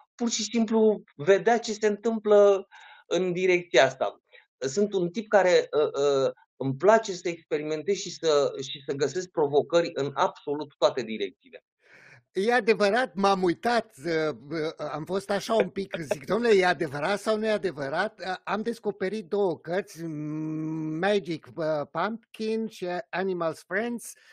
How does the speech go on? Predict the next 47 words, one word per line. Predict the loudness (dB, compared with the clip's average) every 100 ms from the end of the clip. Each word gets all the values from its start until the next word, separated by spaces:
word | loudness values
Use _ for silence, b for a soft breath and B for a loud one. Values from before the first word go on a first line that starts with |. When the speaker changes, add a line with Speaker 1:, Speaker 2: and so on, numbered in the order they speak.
| B B B B
Speaker 2:
Uh, | 0 0 2
pentru, | -2 0 0 2
Speaker 1:
<laughs> | 4 6 6 2 -4
Speaker 2:
pentru | -4 -4 -2 2 4 2 0
românii | -2 -4 -4 -4 -6
din | -6 -6 -4 -6
străinătate, | -8 -6 -6 -4 -6 -4 -4 -4 -6 -6 -4 -4 -4 -6
dacă | -4 -4 -4 -8
vor | -4 -4 -4
să | -6
intre | -8 -6 -8
pe | -4
Amazon | -4 -2 -6 -6 -8
și | -8 -12
să, | -14 -6 -4 -2 -4 -6 -6 -8
uh, | -4
caute | -2 -2 -2
aceste | -4 -4 -8 -10
cărți, | -6 -6 -4
am | -6 -6
observat | -6 -8 -4 -4
că | -2
una | -6 -4 -6
dintre | -8 -6 -6
ele | -4 -4
este | -6 -6 -10
sold | -8 -10 -4
out, | -4 -4
adică | -6 -14 -10
nu | -8 -6
mai | -8
există, | -8 -14 -20 -12 -6 -6 B B B B
dar | -2 0 2
una | 2 2 2
încă | 0 -4 -6
se | -6 -6
mai, | -4 -4 -4 -4
uh, | -4 -4
se | -6 -8
mai | -6 -6
găsește, | -6 -8 -8 -6 -4
așa | -4 -4
că | -2 -2
de | 0 -4
ce | -2 -4
Speaker 1:
Mhm. | 0
Speaker 2:
nu, | 2 2